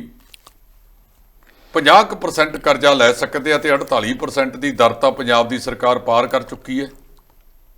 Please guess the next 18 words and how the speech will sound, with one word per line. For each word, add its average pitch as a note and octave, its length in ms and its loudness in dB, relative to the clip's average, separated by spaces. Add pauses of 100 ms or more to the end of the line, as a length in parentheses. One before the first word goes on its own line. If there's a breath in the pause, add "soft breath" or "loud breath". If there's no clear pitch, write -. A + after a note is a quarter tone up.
(2500)
ਉਹ G#3+ 100 4
ਕਹਿੰਦੇ A3+ 260 8
ਤੇਈ G#3+ 280 8
ਚੌਵੀ G3 400 4
ਦੀ G3 200 -2
ਸੂਬੇ D#3+ 380 2
ਦੀ G3 120 0
ਕਰਜ਼ਾ F3+ 360 6
ਲੈਣ F3 240 4
ਦੀ F#3 100 -4
ਮਨਜ਼ੂਰਸ਼ੁਦਾ E3 760 2
ਹੱਦ D3+ 200 4
'ਚ E3 120 -4
ਤੇਈ D#3+ 300 0
ਸੌ E3+ 160 -2
ਕਰੋੜ E3 320 -2
ਦੀ F3 100 -4
ਕਟੌਤੀ। F3 500 0